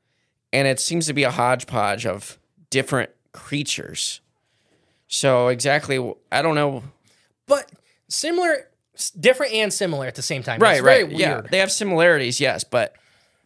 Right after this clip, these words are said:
Speaker 1: some of them are clearly different. So I don't know. Yeah, it's, it's very strange, very weird. So something's going on in this whole general area.
Speaker 2: I mean, everything from pterodactyls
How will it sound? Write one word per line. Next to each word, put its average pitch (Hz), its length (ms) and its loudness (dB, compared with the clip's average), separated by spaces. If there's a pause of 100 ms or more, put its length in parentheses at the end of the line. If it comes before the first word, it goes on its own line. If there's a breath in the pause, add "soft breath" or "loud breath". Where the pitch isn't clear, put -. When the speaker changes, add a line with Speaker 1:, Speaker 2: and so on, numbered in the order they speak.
Speaker 1:
some 170 280 -2
of 165 80 2
them 156 140 2
are 131 140 2
clearly 143 440 0
different. 113 540 -6 (1040)
So 147 120 0
I 151 60 6
don't 160 80 2
know. 143 100 2
Yeah, 127 160 2
it's, - 120 -4
it's - 80 -10
very 160 220 4
strange, 147 360 2
very 135 180 2
weird. 127 280 0
So - 100 -4
something's 240 460 -2
going 180 220 0
on 180 160 4
in 156 80 0
this 131 200 -4 (300 loud breath)
whole 175 260 4
general 151 360 0
area. - 340 0
Speaker 2:
I 185 60 -6
mean, 180 120 -2
everything 220 380 -2 (540)
from 151 160 -8
pterodactyls 170 1000 -2